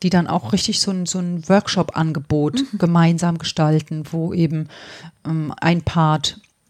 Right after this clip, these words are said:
Speaker 1: Impro, über Impro-Lehre abgedeckt wird und der andere Part über Verhaltenstherapeuten, die dann, also das ist auch so ein achtwöchiges Programm, einmal in der Woche das, einmal in der Woche das. Das ist schon sehr intensiv. Also das ist schon, ja, eigentlich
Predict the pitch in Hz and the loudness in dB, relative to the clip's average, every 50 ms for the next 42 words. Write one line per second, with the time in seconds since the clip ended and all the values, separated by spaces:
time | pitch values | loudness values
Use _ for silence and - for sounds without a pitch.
0 | _ _ _ - 214 220 226 - - 226 226 226 233 226 - 170 170 - - 196 | _ _ _ 2 4 4 4 2 2 4 4 4 4 2 2 2 0 2 2 0
1 | 208 - - 208 190 208 208 202 196 185 185 175 - - 165 - 185 - - - | 0 0 0 2 4 4 4 4 4 4 2 0 0 -2 0 0 -2 -2 -2 -6
2 | - - - - 170 175 175 156 160 165 185 160 - - 165 160 156 - 160 156 | -6 -6 -4 -2 -2 -2 0 0 0 0 -2 -2 0 0 0 0 0 -2 0 2
3 | 165 156 160 - - 175 165 170 151 151 165 156 - - - 160 160 156 - - | 2 2 2 0 0 2 4 4 4 2 -2 -6 -4 0 0 0 2 0 0 0
4 | 170 156 156 156 151 - 160 160 156 151 - 165 156 165 165 160 156 156 - - | 2 2 2 2 0 -2 -4 -6 -4 -2 -2 0 2 2 0 0 -2 -6 -10 -16
5 | - - - - - _ _ _ - - 160 156 151 156 - - - 170 - - | -20 -20 -20 -20 -20 _ _ _ 0 2 2 2 2 -2 -4 -8 -8 -6 -4 -2
6 | - - - - - 180 - - - - - - 185 160 - - 165 185 175 - | 0 0 0 0 0 0 0 0 -2 -2 -2 -2 -2 -2 0 -2 -4 -4 -4 -4
7 | - - 151 - 180 175 180 180 185 - - - - - 165 175 170 165 160 165 | -4 -6 -4 0 2 2 2 2 0 -4 -6 -10 -4 -2 0 2 2 0 2 2
8 | 165 156 - 156 151 165 156 - 156 160 - - - 156 151 151 160 147 156 147 | 0 2 2 0 -2 -2 -2 0 0 0 0 -2 -4 -4 -2 -2 -2 -2 -2 -4
9 | 151 147 - 160 156 - 160 160 - - - - - - - _ - 175 - - | -6 -6 -6 -4 0 0 0 0 0 -4 -12 -18 -18 -20 -14 _ -4 -4 -2 0
10 | 185 170 185 170 - 185 170 - 196 190 175 165 160 151 143 143 - - 165 170 | 2 2 4 4 4 2 0 0 0 0 0 2 2 2 0 0 -2 -4 -4 -4
11 | 170 160 165 160 - 160 - - - 175 170 165 165 170 165 _ - - - - | -2 -4 -4 -4 -4 -4 -4 -4 -2 -2 -4 -4 -4 -6 -8 _ -20 -20 -20 -20
12 | - - _ _ _ _ _ _ 185 190 175 170 151 - - - 170 190 208 - | -20 -20 _ _ _ _ _ _ 2 4 4 4 4 0 0 0 2 2 2 0
13 | - - 240 - | -4 -10 -12 -16